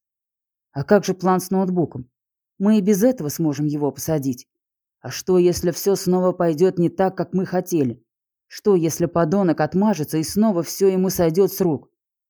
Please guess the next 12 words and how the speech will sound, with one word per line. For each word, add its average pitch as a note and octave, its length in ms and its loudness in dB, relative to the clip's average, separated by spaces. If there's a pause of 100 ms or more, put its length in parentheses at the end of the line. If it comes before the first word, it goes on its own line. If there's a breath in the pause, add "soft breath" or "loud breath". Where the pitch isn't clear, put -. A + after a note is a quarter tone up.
(140)
Я D3+ 280 4
упущу D#3+ 460 0
последнюю D#3 560 2
возможность D#3 640 0
от - 160 -12
него E3 300 0
избавиться D3+ 500 0
и D#3 40 0
снова E3 360 -2
буду D3+ 260 -2
жутко F#3 360 0
жалеть. D3+ 460 0